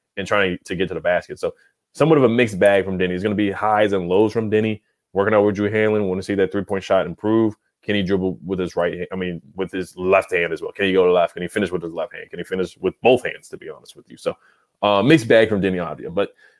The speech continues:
let's get to my guy, Daniel Gafford, here, and then the, um, other big men, and then we'll wrap up this episode today. Uh, and then we'll get back to it, uh, next week. We'll probably talk about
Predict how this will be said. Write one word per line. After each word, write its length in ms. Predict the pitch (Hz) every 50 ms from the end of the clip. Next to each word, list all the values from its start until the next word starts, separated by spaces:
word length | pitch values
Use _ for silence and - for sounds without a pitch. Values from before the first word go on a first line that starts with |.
| _ _ -
let's 160 | - 139 139
get 100 | 165 139
to 60 | 151
my 120 | 139 135 127
guy, 220 | 120 123 120 123
Daniel 300 | 113 123 120 120 117 107
Gafford, 420 | 90 110 113 117 117 120 117 110
here, 320 | 113 110 113 113 113 113 110
and 240 | 80 92 98 98 101
then 140 | 101 101
the, 180 | 98 98 98 -
um, 420 | - 90 95 92 90 90 90 - _ _ _ - - -
other 160 | 104 110 113 110
big 260 | 98 104 110 107 101
men, 300 | 104 104 104 104 101 - _ _ _ _ _ _ _ _ _ _ _ _ _ _ _ _ _ - - -
and 120 | - 90 90
then 120 | 92 95
we'll 100 | 92 98
wrap 220 | 95 92 92 90
up 80 | 92 82
this 160 | 90 85 -
episode 340 | 87 82 85 82 85 85 80
today. 460 | 85 82 80 87 87 90 87 87 87 - _ _ _ _ _ _ _ _ _
Uh, 160 | - 90 87
and 80 | 85 85
then 80 | 92 92
we'll 80 | 95
get 140 | 87 90 82
back 200 | 90 87 87 85
to 220 | - - 92 90 90
it, 200 | 90 85 - - -
uh, 140 | 71 76 73
next 260 | 78 92 101 95 -
week. 160 | 90 92 87 95
We'll 80 | 92
probably 240 | - - 92 90 87
talk 160 | 87 92 85
about 380 | 85 85 85 82 82 82 -